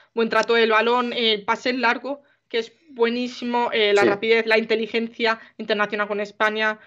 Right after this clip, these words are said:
Speaker 1: joven, bueno, internacional con España, bueno, sí, eh,
Speaker 2: Bueno, sí, ha
Speaker 1: es,
Speaker 2: jugado en
Speaker 1: eh,
Speaker 2: Nations League, es verdad que no ha jugado ni Mundial, ni Eurocopa,
Speaker 1: pero
Speaker 2: ni
Speaker 1: es inter-,
Speaker 2: nada,
Speaker 1: es
Speaker 2: pero
Speaker 1: internacional, eso no
Speaker 2: Sí.
Speaker 1: se lo, no
Speaker 2: Eso
Speaker 1: se lo
Speaker 2: no se lo quita
Speaker 1: discute,
Speaker 2: nadie,
Speaker 1: no
Speaker 2: ¿no?
Speaker 1: se lo discute
Speaker 2: Y también
Speaker 1: nadie.
Speaker 2: ha marcado, ¿eh?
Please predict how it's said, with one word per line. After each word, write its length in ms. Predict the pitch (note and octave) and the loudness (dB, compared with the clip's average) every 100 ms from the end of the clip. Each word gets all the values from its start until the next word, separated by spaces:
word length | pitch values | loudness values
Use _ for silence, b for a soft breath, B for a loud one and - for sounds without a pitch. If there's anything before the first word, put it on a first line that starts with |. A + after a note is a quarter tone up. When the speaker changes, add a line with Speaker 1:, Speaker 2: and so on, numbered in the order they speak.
| b | b
Speaker 1:
joven, 420 | _ A#3+ A3+ A#3 A3+ | _ -4 0 0 -2
bueno, 160 | G#3+ | -6
internacional 460 | G#3 G#3 G3+ G3+ G#3 | -4 -4 -4 -4 -2
con 100 | G3+ | -2
España, 380 | G3+ G#3 G3+ G3+ | 0 0 0 -4
bueno, 220 | G#3+ - B B B | -10 -14 B B B
sí, 220 | - G3+ - - | -2 -2 -2 0
eh, 500 | A3+ G3 G#3 F#3+ G3 | 2 4 2 0 0
Speaker 2:
Bueno, 280 | - C3+ G#2+ - | 4 6 4 0
sí, 180 | - C#3+ | 6 6
ha 60 | |
Speaker 1:
es, 40 | A#2 | 8
Speaker 2:
jugado 300 | B2 A#2 D#3 | 10 12 12
en 80 | |
Speaker 1:
eh, 40 | C#3+ | 8
Speaker 2:
Nations 260 | A2+ G#2+ | 6 4
League, 160 | A2 A#2 | 6 4
es 60 | G2+ | 6
verdad 180 | G#2+ A2 | 6 6
que 80 | |
no 80 | A2 | 4
ha 40 | G#2 | 0
jugado 340 | G#2+ G#2 G#2 | 6 6 6
ni 100 | G#2 | 4
Mundial, 460 | G#2 G2+ G#2 G#2 G#2 | -6 -2 4 4 4
ni 60 | |
Eurocopa, 400 | G#2 G2+ - - | 0 0 2 6
Speaker 1:
pero 120 | A3 | 6
Speaker 2:
ni 60 | B3+ | 4
Speaker 1:
es 60 | B3+ | 2
inter-, 180 | B3 C4 | 2 4
Speaker 2:
nada, 120 | D4 | 4
Speaker 1:
es 100 | B3+ | 4
Speaker 2:
pero 80 | C#4 | 2
Speaker 1:
internacional, 600 | B3+ B3 A#3 A#3+ A#3 A3+ | 2 0 0 -2 -2 -2
eso 200 | A#3+ B3+ | -4 -6
no 80 | C#4 | -6
Speaker 2:
Sí. 80 | C4 | -6
Speaker 1:
se 40 | B3+ | -6
lo, 360 | A#3+ A#3+ A#3 | -6 -6 -6
no 0 | - | -4
Speaker 2:
Eso 100 | B3+ | 0
Speaker 1:
se 80 | B3 | 0
lo 0 | |
Speaker 2:
no 60 | |
se 60 | A#3 | 4
lo 100 | G#2+ | 6
quita 160 | G#2 F#2 | 6 4
Speaker 1:
discute, 40 | |
Speaker 2:
nadie, 180 | F#2 F#2 | 0 0
Speaker 1:
no 40 | F2+ | -4
Speaker 2:
¿no? 60 | |
Speaker 1:
se 60 | - | -6
lo 40 | A#3 | -6
discute 200 | A3+ - | -2 0
Speaker 2:
Y 40 | |
también 180 | G#3+ - | 6 6
Speaker 1:
nadie. 100 | C4 | 8
Speaker 2:
ha 40 | |
marcado, 440 | C#4+ C4+ A#2+ G2+ | 8 6 8 8
¿eh? 100 | F#2+ | 6